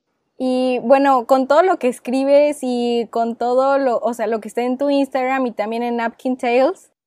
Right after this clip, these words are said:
en serio quiero saber, ¿siempre quisiste hacer eso? O sea, ser escritor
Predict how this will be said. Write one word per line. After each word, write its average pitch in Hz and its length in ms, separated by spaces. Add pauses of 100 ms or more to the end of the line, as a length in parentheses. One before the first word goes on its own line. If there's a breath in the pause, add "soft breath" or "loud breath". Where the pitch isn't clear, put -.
(280)
en 254 160
serio 294 340
quiero 302 360
saber, 233 500 (460)
¿siempre 285 460
quisiste 254 460 (140)
hacer 240 460
eso? 254 400
O 240 60
sea, 208 180
ser 240 180
escritor 247 760